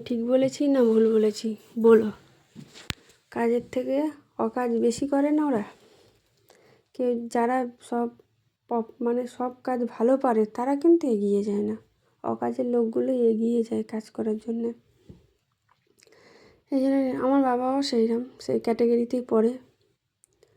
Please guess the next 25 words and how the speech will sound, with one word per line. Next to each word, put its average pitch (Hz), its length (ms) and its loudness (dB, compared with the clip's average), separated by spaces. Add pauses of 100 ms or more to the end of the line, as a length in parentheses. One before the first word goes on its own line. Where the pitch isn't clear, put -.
(480)
ওনাকে 262 320 0
ছাদের 240 360 2
মধ্যে 247 240 2
যত 233 260 0
দুনিয়ার 240 380 2
কাজ 226 320 -4
দাও 247 160 -6
করে 220 280 2
দেবে, 214 280 0 (400)
বাড়ির 233 420 -2
ভেতরে 240 400 0
যদি 254 160 -4
কোনো 247 240 -2
কাজ 240 240 -4
বলেছে 254 340 -6
হয়ে 214 220 0
গেল। 208 140 -2 (920)
সামান্য 247 460 0
পাখাটাকে 254 840 -2
পরিষ্কার 254 400 -2
করতে 262 300 -4
বলেছি, 254 340 -2
পাখাটা 240 380 -4
আর 277 80 -2
হাও-, 226 320 -6